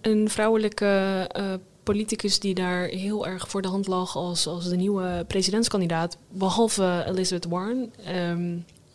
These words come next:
maar zij heeft het toch wel moeilijk. Eh, en dat heeft deels ook wel met haar vrouw zijn te maken. In de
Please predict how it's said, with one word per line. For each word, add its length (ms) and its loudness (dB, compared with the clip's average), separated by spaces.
maar 180 -2
zij 120 2
heeft 140 -2
het 100 -2
toch 140 -4
wel 100 2
moeilijk. 520 2
Eh, 340 -2
en 60 -6
dat 120 -6
heeft 200 -4
deels 240 6
ook 160 0
wel 220 2
met 120 0
haar 360 0
vrouw 320 -2
zijn 220 0
te 120 -4
maken. 420 -2
In 140 -2
de 320 -2